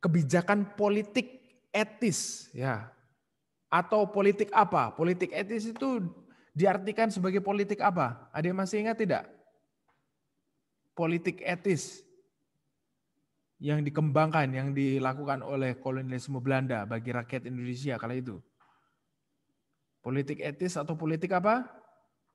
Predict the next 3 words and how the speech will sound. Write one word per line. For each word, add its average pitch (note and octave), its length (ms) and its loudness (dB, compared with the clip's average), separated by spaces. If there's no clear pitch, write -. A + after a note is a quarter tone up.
Anak-anak F3+ 480 0
sembilan F3+ 560 2
B G#3+ 240 0